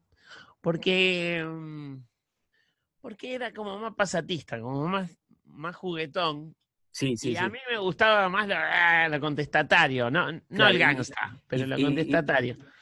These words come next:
Speaker 2: y Flavor Flav también, que tenía la actitud total, digamos, ¿no? O sea,
Speaker 1: Exacto,
Speaker 2: el
Speaker 1: pero, pero
Speaker 2: sacado
Speaker 1: Flavor
Speaker 2: total,
Speaker 1: Flav,
Speaker 2: ¿no?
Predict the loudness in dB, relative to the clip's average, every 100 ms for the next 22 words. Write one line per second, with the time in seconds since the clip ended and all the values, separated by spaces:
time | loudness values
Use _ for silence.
0 | -10 0 4 6 4 4 2 4 0 0
1 | 0 0 2 4 4 2 0 2 2 4
2 | 4 4 2 2 0 0 2 2 2 2
3 | 4 4 2 -2 2 4 4 6 6 8
4 | 8 8 6 6 6 4 2